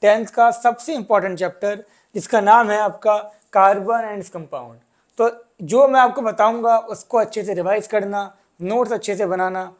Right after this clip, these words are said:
सब कुछ आपके समझ में आ ही जाएगा। अब सुनो ध्यान से, इसमें जो बुक्स में पहला टॉपिक है वो है कार्बन के एलोट्रॉप्स के बारे में,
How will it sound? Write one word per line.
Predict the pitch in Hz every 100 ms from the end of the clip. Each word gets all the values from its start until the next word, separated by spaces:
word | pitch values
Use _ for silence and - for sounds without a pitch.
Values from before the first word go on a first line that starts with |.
| _ _
सब | - 226
कुछ | 240 233
आपके | 214 208 220
समझ | 196 190
में | 185 208
आ |
ही | 156 170
जाएगा। | 160 131 117 123 _ _ _ _ -
अब | 226
सुनो | - 233 254
ध्यान | 240 240 233
से, | 254 247 - _ -
इसमें | 233 - 233 262 269
जो | 233
बुक्स | 175 233 240 262
में | 269 277
पहला | - 220 247
टॉपिक | 226 208 185 156
है | 156 127 _ _ _ 208
वो | 233
है | 254
कार्बन | 254 - 208 214 208 220 262
के | 208 254
एलोट्रॉप्स | 202 196 202 208 208 -
के | 226
बारे | 214 208
में, | 202 214